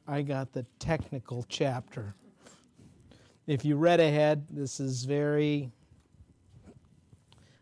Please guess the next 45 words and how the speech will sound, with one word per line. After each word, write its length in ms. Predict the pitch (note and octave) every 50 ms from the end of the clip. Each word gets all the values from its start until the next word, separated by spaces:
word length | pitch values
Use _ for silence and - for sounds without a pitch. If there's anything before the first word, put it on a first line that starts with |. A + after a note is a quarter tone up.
| _ _ _
but 120 | G#3 F#3+
there 120 | A#3+ A#3
are 40 | G#3+
a 40 | E3+
few 200 | - G3 F3 D#3+
things 340 | - - D#3 D3 D3 B2 -
that 100 | D3+ C#3+
I 60 | C3+
want 160 | C#3 C#3 C3+
to 40 | B2+
pull 240 | - - C#3 C#3 C3+
out 220 | B2+ B2 - -
from 160 | - D3 C3+
the 60 | C3 A#2
passage. 680 | - C#3 C3 A#2+ A#2+ - - - - C#3+ - - -
So 340 | - - D3 C3 B2+ C3 B2+ - _ _ _ _ _ - - - - - _ _ _ _
we're 160 | - D#3+ D#3
in 100 | D3 C#3+
First 380 | A#2+ - E3+ E3+ E3+ D#3 - -
Kings 340 | - F3 D#3+ D#3+ D3+ C3 -
chapter 460 | - - F3 D#3 D3+ C3+ - - D3
four. 340 | - - - - D3 D3 D3
Let's 280 | D3+ D#3+ D#3+ - -
ask 260 | E3+ D#3+ D3+ C#3+ - -
God's 320 | - D3+ C#3+ C#3+ C3+ -
blessing 480 | - - D3 C#3+ C#3 - - D#3+ C3 C3
on 80 | C3+
this 160 | C3+ B2 -
time. 300 | - - D3+ C#3 C#3 C#3
Lord, 200 | D3 D#3 D#3 D3
we're 120 | D3 D3+ C#3
grateful 460 | - D#3 D#3 D3+ C#3+ - - C#3+ C3
for 180 | - - D3 C#3
this 240 | C3 C#3 C3 -
time 260 | - E3+ D#3 D3+ D#3 E3
together, 560 | F3 D#3 D3+ D#3 D3+ D3 D3 D#3 D#3+ D#3 D3+ - _ _ _ _ _ _ _ _ _ _ _ _
for 100 | - E3
the 100 | D3+ D3
way 240 | C#3 C3 D3+ D#3 D#3
that 140 | D3 D3+ D#3
you're 140 | D3 D3+ D3
working 420 | C#3 C#3+ D3+ D3+ D3 - E3 D3+
in 120 | D3+ D3 D3
our 120 | D3+ D3+
midst. 640 | D3+ C#3+ C#3+ C#3+ C#3+ C#3 - - - - - -